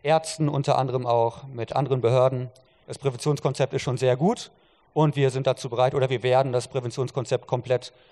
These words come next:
kostenfrei allen anderen C S C zur Verfügung stellen. Ihr könnt das einfach kopieren, ihr könnt euren Namen darüber schreiben. Ihr braucht noch nicht mal schreiben, dass es von Mariana ist. Sicher gibt es bei uns auch Fehler, das ist nicht perfekt, keine Frage,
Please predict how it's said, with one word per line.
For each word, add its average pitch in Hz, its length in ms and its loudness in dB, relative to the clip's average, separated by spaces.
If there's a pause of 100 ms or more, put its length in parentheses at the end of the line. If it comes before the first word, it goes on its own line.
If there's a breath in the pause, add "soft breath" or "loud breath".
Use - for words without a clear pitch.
(120 soft breath)
kostenfrei 131 840 2
allen 127 240 4
anderen 123 280 -4
C 120 180 -4
S 110 100 -6
C 117 140 -10
zur - 140 -14
Verfügung 151 400 -2
stellen. 123 380 0 (340 soft breath)
Ihr 127 80 -8
könnt 143 160 2
das 131 120 4
einfach 143 240 0
kopieren, 147 400 0
ihr 117 120 -4
könnt 123 160 -4
euren 120 240 0
Namen 123 220 0
darüber 123 300 -4
schreiben. 117 420 -2 (320 soft breath)
Ihr 127 100 -6
braucht 131 220 4
noch 131 100 2
nicht 139 160 -8
mal 127 100 0
schreiben, 120 320 -2
dass 113 100 -8
es 120 80 -12
von 120 140 -8
Mariana 117 520 2
ist. - 280 -8 (880 soft breath)
Sicher 175 260 0
gibt 165 200 -4
es 147 100 -4
bei 139 100 4
uns 131 160 2
auch 135 140 2
Fehler, 175 400 6
das 123 160 -4
ist 120 120 -12
nicht 139 180 -2
perfekt, 143 380 -2
keine 123 220 -2
Frage, 135 480 2